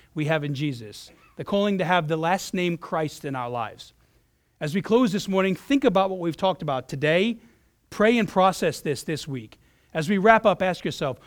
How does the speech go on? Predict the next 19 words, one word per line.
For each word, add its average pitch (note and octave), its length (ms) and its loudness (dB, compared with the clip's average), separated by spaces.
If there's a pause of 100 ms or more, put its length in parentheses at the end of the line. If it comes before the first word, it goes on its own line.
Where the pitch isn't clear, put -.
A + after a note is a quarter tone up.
(140)
what A3+ 160 4
is B3+ 120 0
Jesus G#3+ 340 2
saying G3+ 380 0
to F3+ 100 -6
you D#3 80 0
about D3+ 180 0
his C#3+ 220 -6
love F#3+ 420 0 (180)
and E3+ 120 -2
his D3+ 160 -2
unity C#3 460 -2 (440)
within E3+ 280 4
the A#3 80 6
body D3+ 280 2
of A#2+ 120 -10
Christ? A#2+ 360 -8
And D3 140 -6
certainly, F3+ 720 -2